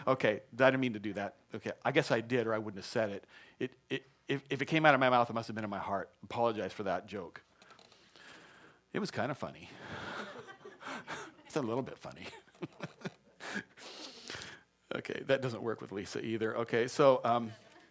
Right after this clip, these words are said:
but w-, then we don't pray these selfish prayers. We, w-, we don't pray good prayers for selfish reasons. And, and by the time that God has refined the prayer and therefore the prayer, the answer is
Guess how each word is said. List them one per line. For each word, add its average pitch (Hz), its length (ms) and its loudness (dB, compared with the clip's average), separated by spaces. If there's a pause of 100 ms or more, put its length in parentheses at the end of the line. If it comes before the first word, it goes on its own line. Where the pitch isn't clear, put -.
(760)
but 139 300 2
w-, 135 240 -6
then 175 240 6
we 226 100 2
don't 202 200 4
pray 156 260 4
these 131 400 0
selfish - 580 -2
prayers. 131 420 -2
We, 120 200 -4
w-, 120 300 -12 (260)
we 135 140 2
don't 156 240 4
pray 147 240 6
good 131 320 2
prayers 135 240 2
for 131 100 -6
selfish 120 460 -2
reasons. 123 600 -2 (640)
And, 143 200 0 (100)
and 143 180 0
by 160 200 2
the 139 120 0
time 208 380 -4
that 143 120 -8
God 135 300 0
has 110 320 -4
refined 113 440 -2
the 104 60 -6
prayer 113 840 -4 (580)
and 120 160 -2
therefore 117 380 0
the - 80 -8
prayer, 120 560 6 (920)
the 131 320 0
answer 165 300 2
is 123 140 -2